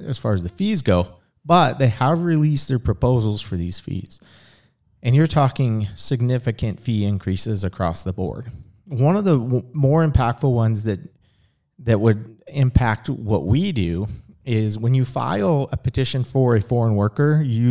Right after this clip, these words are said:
use what is called U S C I S Form I one twenty-nine, Petition for Foreign Worker.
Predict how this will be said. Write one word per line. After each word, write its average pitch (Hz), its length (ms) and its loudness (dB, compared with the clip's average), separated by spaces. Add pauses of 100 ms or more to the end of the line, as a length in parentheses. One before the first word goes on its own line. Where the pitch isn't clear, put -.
use 120 200 0 (680)
what 127 120 4
is 123 140 2
called 117 320 2
U 117 160 4
S 117 80 2
C 120 220 0
I 117 60 4
S 107 140 2
Form 110 320 -2
I 110 200 0
one 98 180 2
twenty-nine, 92 640 -2
Petition - 480 0
for - 100 -10
Foreign - 380 -12
Worker. - 340 -18